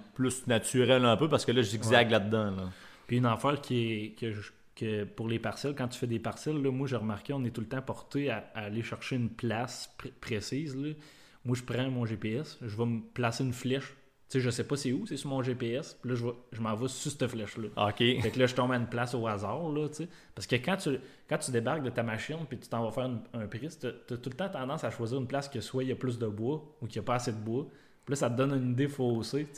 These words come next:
Speaker 2: sais.
Speaker 1: Ben
Speaker 2: Tandis que quand tu tombes au hasard, ben, c'est tout le temps au hasard. Fait que, tu sais, c'est
Speaker 1: Ouais, c'est ça. C'est du, ben, t'essayes, là, moi, je, tu sais, des fois, tu te mets en plein milieu du chemin.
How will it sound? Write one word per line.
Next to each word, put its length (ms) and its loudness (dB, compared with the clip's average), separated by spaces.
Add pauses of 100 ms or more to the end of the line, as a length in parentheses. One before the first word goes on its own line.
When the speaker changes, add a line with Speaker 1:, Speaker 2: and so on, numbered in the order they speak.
Speaker 2:
sais. 60 -4 (220)
Speaker 1:
Ben 160 4
Speaker 2:
Tandis 240 8
que 140 6
quand 140 2
tu 100 -4
tombes 220 2
au 100 2
hasard, 400 4
ben, 120 -2
c'est 140 -2
tout 120 -2
le 80 0
temps 200 -4
au 80 -2
hasard. 300 -4 (100)
Fait 140 -10
que, 100 -18
tu 120 -10
sais, 160 -8
c'est 120 -2
Speaker 1:
Ouais, 120 10
c'est 100 6
ça. 300 4
C'est 180 -12
du, 80 -4 (100)
ben, 160 10
t'essayes, 380 8
là, 100 6
moi, 160 6
je, 120 0
tu 100 -14
sais, 180 0
des 120 4
fois, 120 4
tu 120 -10
te 100 -4
mets 60 8
en 100 10
plein 140 4
milieu 240 6
du 120 -2
chemin. 340 0